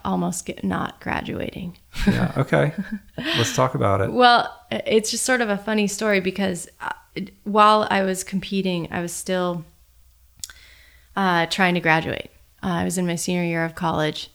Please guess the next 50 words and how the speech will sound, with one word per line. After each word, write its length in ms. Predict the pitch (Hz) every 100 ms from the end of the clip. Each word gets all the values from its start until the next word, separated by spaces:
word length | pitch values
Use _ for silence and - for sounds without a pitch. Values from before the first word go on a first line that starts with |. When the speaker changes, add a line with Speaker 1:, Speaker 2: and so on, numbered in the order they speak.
| _
Speaker 1:
and 140 | 190 185
I 60 |
was 120 | 175 175
going 260 | 190 185
to 80 | 175
all 160 | 175 175
these 160 | 175
competitions. 880 | 175 180 165 175 170 170 160 160 -
So 120 | - 175
I 40 |
was 120 | 165
missing 400 | 185 180 170 160
a 100 | -
lot 240 | 180 165 160
of 80 | 175
school. 380 | - - - -
Speaker 2:
Mm-hmm. 300 | 104 101 104 104
Speaker 1:
And 240 | 202 202
one 160 | 190 202
of 100 | 185
the 80 | 175
things 320 | - 185 180
that 180 | 185 -
my 160 | 180
professor 560 | 175 185 165 170 170 175
said, 480 | 165 - 185 - 175 - - - - -
uh, 380 | 180 165 156 - - _ - - _
had 200 | 170 190
always 220 | 180 175 175
been, 300 | 175 170 -
"Combine 520 | 196 190 180 180 180
what 140 | 170
you 120 | -
love 280 | 170 160 156
with 160 | 180 -
design." 480 | 160 160 - - - _ _ _ _
And 240 | - 180 175
so 100 | 185
that's 320 | 170 170 -
what 80 | 180
I 80 | 165
thought 420 | 165 160 - -
that 120 | -
I 80 | 165
was 160 | 160 160
doing. 460 | 220 175 156 - -
And 380 | - 190 180 175
as 220 | - 190 180
it 100 | 185
came 500 | - 185 180 180